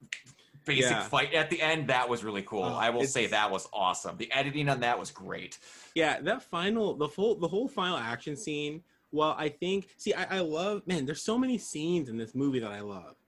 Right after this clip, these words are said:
Speaker 2: Like, I love the car crash scene. Um,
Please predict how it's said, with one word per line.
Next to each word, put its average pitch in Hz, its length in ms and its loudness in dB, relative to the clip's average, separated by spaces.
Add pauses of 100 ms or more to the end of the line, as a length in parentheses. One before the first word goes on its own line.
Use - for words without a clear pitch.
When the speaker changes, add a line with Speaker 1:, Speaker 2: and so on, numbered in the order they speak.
(160)
Speaker 2:
Like, 165 100 0
I 165 60 6
love 165 360 4
the 220 80 0
car 143 280 -2
crash 170 380 -6
scene. 170 360 -4 (680)
Um, 120 640 0